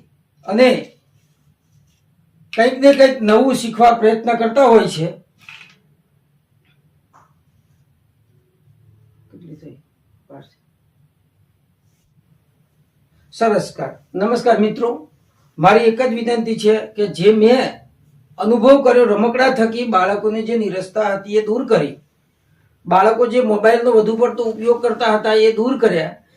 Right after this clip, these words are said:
એમ તમે પણ જો આ રીતે થોડો થોડો પ્રયત્ન કરી અને એમની જોડે જ ખાલી બોટલના ઢાંકણા છે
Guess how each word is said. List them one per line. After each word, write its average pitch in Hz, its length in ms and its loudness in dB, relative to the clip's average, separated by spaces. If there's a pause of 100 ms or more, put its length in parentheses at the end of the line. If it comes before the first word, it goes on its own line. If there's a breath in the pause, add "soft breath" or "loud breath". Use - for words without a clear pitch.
(180)
એમ 240 240 2 (460 soft breath)
તમે 220 280 4
પણ 269 260 4
જો 240 140 4 (380)
આ 208 120 -2
રીતે 240 340 0
થોડો 226 240 2
થોડો 226 220 0
પ્રયત્ન 226 480 -2
કરી 220 300 0 (140)
અને 220 200 -6
એમની 226 320 0
જોડે 277 260 4
જ 220 100 4 (760)
ખાલી 226 280 0
બોટલના 233 460 2
ઢાંકણા 214 480 2
છે 214 180 2